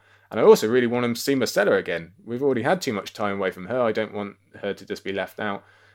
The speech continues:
So if we get a quick glimpse of her, that'd be great. And sure, most of that could be handled via correspondence with Arianne, but that's nowhere near as good, is it? So I've got cross fingers that whatever happens, he does survive and does get back. 'Cause I, I,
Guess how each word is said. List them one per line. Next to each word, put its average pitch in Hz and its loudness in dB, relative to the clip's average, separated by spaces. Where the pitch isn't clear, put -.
So - -4
if 101 -4
we 117 -2
get 104 4
a 104 -2
quick 107 -4
glimpse 113 -2
of - -14
her, 139 2
that'd 107 -6
be 98 -12
great. 104 -6
And 147 -2
sure, 160 4
most 156 4
of 147 2
that 139 0
could 143 0
be 147 2
handled 143 2
via 110 2
correspondence 113 -2
with 104 -8
Arianne, 107 0
but 104 -4
that's - -8
nowhere 98 -2
near 131 4
as 85 -6
good, 92 -4
is 107 -2
it? 82 -8
So 101 0
I've 113 4
got 104 4
cross - -2
fingers 98 -2
that 95 -4
whatever 104 4
happens, 98 -4
he 101 -10
does 101 2
survive 95 -2
and 90 -10
does 98 -2
get - -8
back. 90 -8
'Cause 87 -16
I, 90 -10
I, - -6